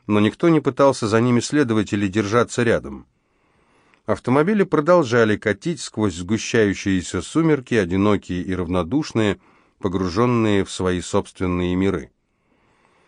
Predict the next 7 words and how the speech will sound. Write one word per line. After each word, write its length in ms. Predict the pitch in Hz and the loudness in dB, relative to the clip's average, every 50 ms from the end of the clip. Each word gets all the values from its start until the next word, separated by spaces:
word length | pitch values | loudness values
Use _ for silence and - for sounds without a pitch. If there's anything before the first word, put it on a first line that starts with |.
| _ _ _ _ _ _ _ _ _ _ _ _ _ _ _ _ | _ _ _ _ _ _ _ _ _ _ _ _ _ _ _ _
«Нам 240 | - 117 131 139 156 | 0 2 4 4 6
нужно 260 | 170 175 160 156 160 | 4 4 4 2 -2
купить 360 | - - 147 123 160 151 - 147 | -2 -2 -4 -4 -4 -4 -4 -4
одноразовый 500 | 127 131 139 139 139 131 120 127 131 123 | -2 0 2 4 2 2 2 0 -2 -4
телефон», — 500 | - 135 123 131 123 - 107 90 78 71 | -4 -6 -6 -6 -4 -2 -2 -2 -2 -4
сказала 400 | - - 92 78 87 85 82 78 | -6 -8 -6 -4 -2 -4 -4 -4
Чан. 340 | - - 92 82 71 65 - | -4 -6 -6 -6 -6 -8 -14